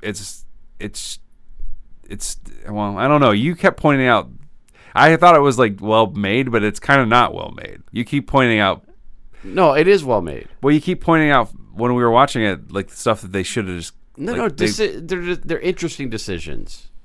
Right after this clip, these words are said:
Speaker 2: that he makes, the filmmaker.
Speaker 1: You think so? Okay.
Speaker 2: Yes,
Speaker 1: All right.
Speaker 2: absolutely. Um, you know what's funny? Bill Peterson looks out of fucking sync in the first part of this movie.
Speaker 1: Always.
Speaker 2: He is, he has no idea what to do with himself when he's not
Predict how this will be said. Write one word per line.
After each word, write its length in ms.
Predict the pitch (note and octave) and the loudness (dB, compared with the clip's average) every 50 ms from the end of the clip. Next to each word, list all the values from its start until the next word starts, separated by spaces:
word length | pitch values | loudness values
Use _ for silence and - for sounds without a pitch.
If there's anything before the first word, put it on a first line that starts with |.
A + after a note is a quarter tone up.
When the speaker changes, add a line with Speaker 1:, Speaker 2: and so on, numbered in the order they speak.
| - | -10
Speaker 2:
that 100 | - F2+ E2+ | -10 -8 -6
he 80 | F2 | -6
makes, 380 | E2 D#2 C#2+ C2 - - - - | -8 -10 -12 -14 -16 -18 -18 -16
the 100 | - C#2+ | -16 -16
filmmaker. 180 | - - - G2+ | -14 -10 -8 -6
Speaker 1:
You 60 | G#2 | -4
think 200 | G2+ G#2+ F#2+ D#2+ | -2 -4 -4 -4
so? 120 | - F2+ | -6 -8
Okay. 160 | D2 E2 D#2+ G2+ | -8 -8 -6 -6
Speaker 2:
Yes, 340 | E2 - - E2+ - - - - | -8 -8 -8 -14 -16 -18 -16 -8
Speaker 1:
All 80 | D2 | -4
right. 120 | G2 G#2+ D2 | -4 -4 -4
Speaker 2:
absolutely. 240 | A1+ - - - - - - - - - - - - - - - - - - | -4 -8 -14 -16 -16 -16 -18 -18 -18 -18 -14 -14 -14 -14 -14 -16 -20 -18 -10
Um, 380 | - A2 A2+ A2 G#2+ G2+ G2 G2 - - - - - - - - _ - - | -6 -4 -2 -2 -2 -2 -4 -8 -12 -16 -20 -20 -20 -20 -20 -20 _ -20 -12
you 100 | - C3 D3 | -4 2 4
know 60 | F#3+ | 4
what's 120 | G#3+ G#3 | 4 4
funny? 200 | - F3 D#3+ C3+ A#2 A2 - - - - G#2 - | 2 0 2 2 0 -2 -4 -10 -14 -18 -4 2
Bill 140 | D3+ D3+ | 2 2
Peterson 460 | D#3 - D#3+ D#3+ C#3 C#3 - - A#2+ A2+ | 4 4 2 2 0 -2 -6 -6 -4 -2
looks 280 | G#2+ G#2+ G#2 - - - - - - - - - - | -4 -4 -4 -6 -14 -14 -12 -12 -12 -12 -12 -2 2
out 220 | A2 A2+ A#2+ A#2 | 2 4 4 2
of 240 | - - A#2 A2+ G2+ | 0 -4 -6 -6 -6
fucking 520 | - - - G#2+ G#2+ - - G#2 G2 F#2+ | -10 -4 -2 -2 -2 -2 -4 -8 -8 -8
sync 440 | - - - F#2 D2+ - - - - - - - - - - | -8 -10 -10 -10 -10 -12 -14 -18 -18 -18 -18 -18 -18 -14 -10
in 80 | G2 F#2 | -8 -8
the 80 | F2 | -8
first 320 | - - G2 F#2+ F2 - _ | -6 -4 -4 -4 -6 -6 _
part 180 | - F#2 E2+ | -4 -4 -2
of 60 | D#2+ D2+ | -4 -6
this 120 | D2 - | -8 -10
movie. 380 | E2+ D2+ C#2 B1 B1 B1 E2+ - _ | -10 -10 -10 -12 -14 -16 -18 -12 _
Speaker 1:
Always. 640 | - D3+ F3 D#3 A#2 F2 - - - - - - - - - - - - | 0 2 2 2 2 0 -4 -8 -16 -18 -18 -18 -18 -18 -18 -20 -20 -12
Speaker 2:
He 240 | - B2+ C3 C3+ B2+ | -6 -2 0 2 2
is, 320 | A#2+ A#2 A2 G#2 - - - - - - - - - - _ - | 2 2 0 -6 -8 -12 -14 -16 -16 -18 -18 -18 -18 -18 _ -16
he 160 | - - C3 | -6 0 2
has 180 | C#3 B2+ G#2 F2+ | 2 2 0 -2
no 320 | G#2 G#2 A2 B2 C3 C3 | -6 -4 0 2 4 4
idea 220 | C3+ B2+ A#2+ B2 A#2 | 4 4 4 0 -2
what 120 | A2 - | -2 -4
to 80 | - - | -6 -4
do 100 | G#2 G2 | -2 -2
with 120 | F#2+ F2+ | -2 -2
himself 580 | F2 E2+ D#2+ - - E2+ D#2+ D#2 D#2+ - - - - - - | -4 -6 -8 -6 -6 -4 -6 -6 -8 -12 -20 -20 -20 -20 -16
when 120 | - F#2 | -12 -10
he's 160 | F#2+ F#2 F2 | -10 -10 -8
not 240 | F#2+ G2+ F#2 F2+ - | -8 -8 -8 -8 -8